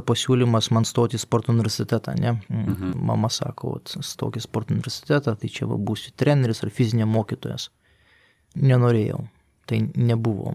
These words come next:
Speaker 1: mano.
Speaker 2: Mhm.
Speaker 1: Tėvas sako, "Tai stok į teisę, būsi advokatas", žinai, nu, tai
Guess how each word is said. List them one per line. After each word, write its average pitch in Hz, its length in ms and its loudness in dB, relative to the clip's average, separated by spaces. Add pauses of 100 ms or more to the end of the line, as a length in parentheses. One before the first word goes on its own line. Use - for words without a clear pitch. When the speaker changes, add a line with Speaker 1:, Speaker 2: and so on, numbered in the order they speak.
Speaker 1:
mano. - 220 -4 (180)
Speaker 2:
Mhm. 95 360 -6 (180)
Speaker 1:
Tėvas 131 340 2
sako, 131 300 2
"Tai 131 100 4
stok - 280 -2
į 120 100 2
teisę, 135 400 2
būsi 117 420 0
advokatas", 107 760 0
žinai, 107 140 0
nu, 107 120 -2
tai - 340 -4